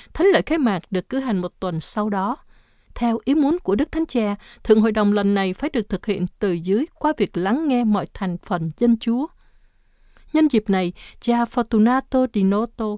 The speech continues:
vị sáng lập Hiệp hội Mitre, tổ chức chống ấu dâm, đã lên tiếng đề xuất một con đường thích hợp dành cho trẻ em. Nghĩa là làm sao để các em có thể tham gia vào tiến trình mà cả giáo hội đang thực hiện.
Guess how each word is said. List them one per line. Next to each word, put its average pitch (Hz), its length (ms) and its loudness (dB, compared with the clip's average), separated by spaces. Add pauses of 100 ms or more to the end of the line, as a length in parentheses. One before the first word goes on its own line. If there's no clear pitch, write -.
(280)
vị 226 140 4
sáng 320 200 0
lập 277 220 2
Hiệp - 180 -6
hội 185 240 -2
Mitre, 214 520 0 (320)
tổ 190 120 0
chức 349 200 0 (100)
chống 240 220 0 (120)
ấu 269 200 2
dâm, 226 200 2 (360)
đã 208 120 0
lên 294 220 4
tiếng 311 300 2
đề 214 140 2
xuất - 300 -4
một 226 100 0
con 285 200 -2
đường 196 200 2
thích - 220 -4
hợp 208 260 0
dành 175 260 0
cho 247 260 -4
trẻ 190 160 -6
em. 214 300 -2 (580)
Nghĩa 220 140 2
là 233 280 2
làm 185 240 0
sao 254 420 0
để 190 140 -2
các - 220 -8
em 226 240 2
có 330 160 -2
thể 202 140 -2
tham 285 200 0
gia 277 200 2
vào 180 200 0
tiến 254 260 -2
trình 185 220 2 (340)
mà 196 300 2
cả 175 80 -4
giáo 247 180 0
hội 180 280 -2
đang 233 200 0
thực 214 240 -6
hiện. 180 220 -4